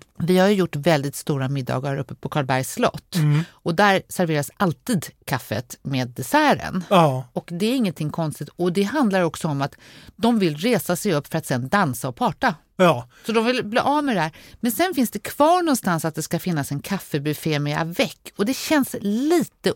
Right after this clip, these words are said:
Speaker 1: omodernt, tycker jag,
Speaker 2: Mm.
Speaker 1: med den här avecen. Jag vet inte varför man alltid ska blanda in den. Inte alltid, för det var verkligen överdrivet av mig att säga att det är alltid.
Speaker 2: Ja.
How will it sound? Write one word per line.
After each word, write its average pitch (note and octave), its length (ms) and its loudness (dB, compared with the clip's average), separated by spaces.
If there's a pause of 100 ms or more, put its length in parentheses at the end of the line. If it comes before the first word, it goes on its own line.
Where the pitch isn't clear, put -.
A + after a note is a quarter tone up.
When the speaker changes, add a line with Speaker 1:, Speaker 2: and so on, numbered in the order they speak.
Speaker 1:
omodernt, C#4+ 800 0
tycker D#3+ 240 -6
jag, D#2+ 300 0
Speaker 2:
Mm. C#3+ 380 2
Speaker 1:
med F3+ 140 2
den D#3+ 100 0
här D3 300 -2
avecen. F3+ 680 -4
Jag E3+ 100 0
vet A3+ 120 2
inte A#3 160 2
varför C4+ 380 2
man D#3+ 160 0
alltid D3+ 200 -2
ska - 160 -4
blanda C3+ 300 0
in C3 160 0
den. C3+ 140 -2
Inte - 200 -2
alltid, C3 440 0
för - 80 0
det A3+ 80 2
var - 80 4
verkligen D3+ 340 0
överdrivet D3+ 380 0
av C#3 60 -2
mig B2 120 0
att B2 60 -4
säga A#2 180 -4
att A#2+ 60 -8
det - 100 -10
är - 60 -10
alltid. C3 480 -4
Speaker 2:
Ja. C#3+ 300 4